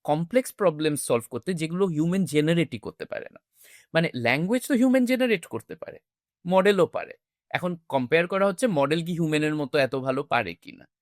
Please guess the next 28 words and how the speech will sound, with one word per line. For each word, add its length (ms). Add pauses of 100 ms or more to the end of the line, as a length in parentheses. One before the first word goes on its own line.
(260)
বা 100
আমি 300
একটা 200
এক্সাম্পল 440
দিলাম 260
যে 100
ইংলিশে 340
মডেল 300
হিউম্যান 280
থেকে 160
ভালো 300
পারে, 360 (520)
কিন্তু 260
still, 560 (140)
উম, 480
মানে 300
এটার 180
ইউজটা 400
কোথায়? 360
হিউম্যানও 440
পারে, 220
মডেলও 380
পারে, 200
তাহলে 220
হয়তো 260
আমার 280
আজকে 300
একটা 260